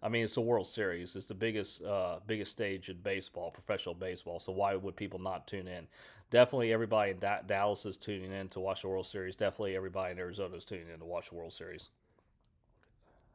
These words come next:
Um, let's see here. Let's move on to college football.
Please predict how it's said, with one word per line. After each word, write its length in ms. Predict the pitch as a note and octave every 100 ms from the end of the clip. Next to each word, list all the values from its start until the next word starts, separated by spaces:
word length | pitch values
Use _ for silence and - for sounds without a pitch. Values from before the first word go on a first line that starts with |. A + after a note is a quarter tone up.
| _
Um, 460 | G#2 G2+ F#2 F#2 - _ _ - _ _ _ _ _ _ _ -
let's 220 | G2 -
see 160 | F2
here. 280 | C#2+ - A2+ - _ _ _ _ _ _ _ _ _ _ -
Let's 320 | A2+ C3 -
move 260 | C3+ C3
on 380 | G#2+ G2+ G2 F#2+ - _ _ - - - - _ _ -
to 80 |
college 580 | G#2+ - A#2+ C#3 C#3+ - -
football. 800 | - B2+ A2 G2 F2+ D#2+ D#2+